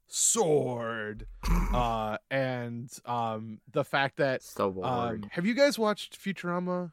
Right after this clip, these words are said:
Speaker 2: A little bit.
Speaker 1: at all?
Speaker 2: With you. <laughs>
Speaker 1: Uh,
Speaker 2: Sometimes.
Speaker 1: okay,
Speaker 3: Never.
Speaker 1: fair, fair enough.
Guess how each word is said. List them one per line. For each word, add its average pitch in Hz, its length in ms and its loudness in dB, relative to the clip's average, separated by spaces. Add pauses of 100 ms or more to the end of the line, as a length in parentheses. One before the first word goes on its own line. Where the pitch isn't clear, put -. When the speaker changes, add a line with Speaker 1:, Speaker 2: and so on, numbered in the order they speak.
(100)
Speaker 2:
A 165 60 2
little 196 180 8
bit. 131 140 2
Speaker 1:
at 170 80 2
all? 165 400 0
Speaker 2:
With 165 160 0
you. 147 340 2
<laughs> - 60 -4 (320)
Speaker 1:
Uh, 151 200 4
Speaker 2:
Sometimes. 139 460 -2 (160)
Speaker 1:
okay, 180 280 4
Speaker 3:
Never. 92 160 -4
Speaker 1:
fair, 170 220 4
fair 190 220 2
enough. 160 260 2